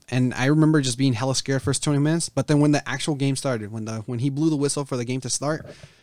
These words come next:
all fear went away, and I just, like, ran for it. You know what I mean? I had my gun, I just ran for it, and I, like,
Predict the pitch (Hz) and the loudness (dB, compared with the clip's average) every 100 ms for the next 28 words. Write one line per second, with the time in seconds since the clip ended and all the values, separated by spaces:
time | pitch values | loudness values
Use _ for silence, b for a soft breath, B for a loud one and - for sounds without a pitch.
0 | B B _ _ _ 143 160 - 165 160 | B B _ _ _ 0 0 2 4 4
1 | 156 127 131 165 - 120 127 135 127 107 | 4 2 2 0 -2 -4 -4 -2 -4 -6
2 | 107 117 117 107 104 98 101 120 120 127 | -8 -6 -6 -8 -10 -12 -12 -6 -4 -4
3 | 131 113 110 143 139 131 135 135 - 127 | -6 -6 -2 0 0 -2 -2 -2 -4 -8
4 | 110 131 147 139 113 98 - 127 123 110 | -4 -2 -2 -4 -6 -8 -6 -4 -4 -6
5 | 117 110 | -8 -10